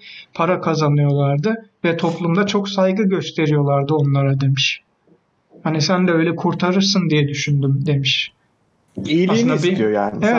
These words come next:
Speaker 2: Sadece
Speaker 1: bir,
Speaker 2: oğlunun
Speaker 1: aynen öyle.
Speaker 2: iyiliğini
Speaker 1: Bir
Speaker 2: istiyor.
Speaker 1: yanda, bir yandan da şey yani, çok da haksız değil. Şimdi Stalin Gürcistan'da kalıp bir yerde rahip mahip olsaydı,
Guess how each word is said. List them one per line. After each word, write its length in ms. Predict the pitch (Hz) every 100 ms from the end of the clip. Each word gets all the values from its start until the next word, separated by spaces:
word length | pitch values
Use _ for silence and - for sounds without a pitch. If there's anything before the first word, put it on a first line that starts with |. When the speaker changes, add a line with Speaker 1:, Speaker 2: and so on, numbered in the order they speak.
| 185
Speaker 2:
Sadece 240 | 185 196
Speaker 1:
bir, 60 | 202
Speaker 2:
oğlunun 160 | 214
Speaker 1:
aynen 300 | 214 220 233
öyle. 100 | 254
Speaker 2:
iyiliğini 140 | 254 226
Speaker 1:
Bir 40 |
Speaker 2:
istiyor. 220 | 190 185
Speaker 1:
yanda, 340 | 196 202 220 156
bir 60 |
yandan 520 | 196 190 196 196 196 196
da 80 |
şey 280 | 202 240 226
yani, 320 | 226 180 147
çok 280 | 143 165 165
da 100 | 175
haksız 460 | 165 165 - 196 190
değil. 180 | 214 196
Şimdi 500 | - 156 156 156 156 - -
Stalin 440 | - - 170 165
Gürcistan'da 760 | 160 170 165 165 - 170 170 170
kalıp 360 | 170 165 156
bir 60 | 170
yerde 340 | 165 160 160
rahip 400 | 160 160 160 165
mahip 400 | 165 160 170 170
olsaydı, 680 | 160 139 139 143 143 196 -